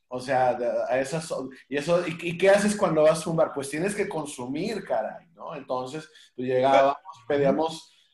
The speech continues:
algo mínimo para consumir, porque eran, o sea, horas, ¿no? De, de no consumir, pidiendo a gritos que <laughs> pusieran el béisbol en la pantalla.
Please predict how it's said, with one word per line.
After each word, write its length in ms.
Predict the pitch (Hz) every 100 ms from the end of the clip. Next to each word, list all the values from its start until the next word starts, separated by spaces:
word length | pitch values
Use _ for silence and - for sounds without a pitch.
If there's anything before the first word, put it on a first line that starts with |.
| -
algo 320 | 143 156 170
mínimo 480 | 170 175 170 170 -
para 180 | 147 143
consumir, 640 | 143 135 139 139 165 165
porque 240 | 156 127 131
eran, 260 | 139 143
o 140 | 135 120
sea, 160 | 113
horas, 440 | 120 147 151 151 147
¿no? 280 | 143 147 143
De, 160 | 120
de 80 | 113
no 180 | 120 127
consumir, 640 | 143 - 135 160 160 165 - - - _ _
pidiendo 440 | - 135 143 151 151
a 80 |
gritos 560 | 151 160 170 170 147 135
que 100 | - - -
<laughs> 160 | -
pusieran 540 | - - - 165 - -
el 220 | 165 131
béisbol 560 | 143 165 156 151 151 143
en 140 | -
la 80 | - -
pantalla. 680 | 285 330 147 147 143 143 139